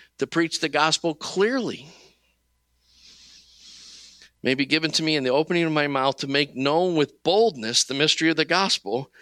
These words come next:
for which I am an ambassador in chains, that in proclaiming it, I may speak boldly as I ought to speak." So twice he mentions boldness.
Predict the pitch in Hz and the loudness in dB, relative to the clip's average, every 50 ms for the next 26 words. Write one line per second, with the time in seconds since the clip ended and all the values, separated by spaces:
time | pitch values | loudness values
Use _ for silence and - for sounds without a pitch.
0 | - - - - _ - 147 143 156 165 160 165 170 175 175 175 175 170 160 135 | -20 -20 -20 -20 _ -2 0 2 2 2 4 2 2 2 2 2 2 2 2 2
1 | 139 139 143 151 - - 185 180 175 160 - - 143 131 131 135 135 - 135 131 | 2 2 2 2 2 2 2 2 0 2 2 0 0 0 -2 -2 -2 0 0 0
2 | 131 127 123 - - 139 127 127 - - 190 220 254 285 262 175 123 107 117 127 | 0 0 -2 -2 -2 -2 -2 -2 -4 -4 -2 0 0 2 0 0 0 0 -2 -4
3 | 185 - _ - - - - _ _ - 151 185 196 185 185 175 - - - _ | -6 -12 _ -20 -20 -20 -20 _ _ -2 0 2 2 2 2 2 2 2 2 _
4 | 190 190 180 180 - - 127 _ 175 196 226 254 262 196 139 120 135 139 151 156 | -2 -2 -2 -6 -14 -20 -4 _ 2 4 4 4 2 0 -2 -6 -6 -6 -6 -8
5 | - 123 143 151 151 151 156 156 160 - 165 156 - - 165 131 - - 135 - | -6 -4 -2 0 2 2 2 2 0 0 0 -2 0 0 0 0 0 0 0 -2
6 | - - - 226 262 277 254 214 - - 180 165 165 170 170 165 - 165 151 139 | -4 -4 -2 0 2 2 4 4 2 2 2 0 0 0 2 2 2 0 0 -4
7 | 135 - - 156 165 175 170 131 110 - - - - - - - - | -4 -2 0 2 2 2 2 0 -4 -10 -8 -6 -6 -6 -6 -8 -10